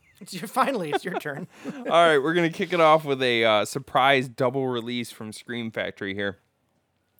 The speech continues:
Speaker 2: Uh, it is in stock now, but probably not for long because, uh, each of these releases is limited to one thousand copies. So, you know,
Speaker 1: Huh.
Speaker 2: get on it. Um, so for these releases, Scream Factory reached out,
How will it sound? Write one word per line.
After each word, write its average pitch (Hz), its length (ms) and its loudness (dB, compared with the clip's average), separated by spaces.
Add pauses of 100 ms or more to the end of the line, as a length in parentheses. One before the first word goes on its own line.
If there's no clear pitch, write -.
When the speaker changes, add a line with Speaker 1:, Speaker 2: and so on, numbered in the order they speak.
Speaker 2:
Uh, 107 200 0
it 113 140 -6
is 113 120 -6
in 135 160 0
stock 135 520 -4
now, 113 500 -2 (500)
but 120 140 0
probably 127 280 2
not 123 200 0
for 127 120 -8
long 117 260 -2
because, 107 480 -6
uh, 92 240 -6
each 123 220 -6
of 131 80 -6
these 117 180 -8
releases 107 480 -8
is 101 160 -12
limited 101 400 -6
to 101 160 -8
one 98 240 -4
thousand 95 460 -8
copies. - 500 -14
So, - 400 -14
you 110 80 -8
know, 92 180 -10
Speaker 1:
Huh. 185 200 -18
Speaker 2:
get 101 200 -6
on 98 260 -6
it. 95 120 -14 (640)
Um, 107 540 -2
so 120 240 0
for 131 140 -8
these 127 200 -4
releases, 127 460 -4
Scream 131 320 -6
Factory 127 420 -2
reached 117 340 -6
out, 110 280 2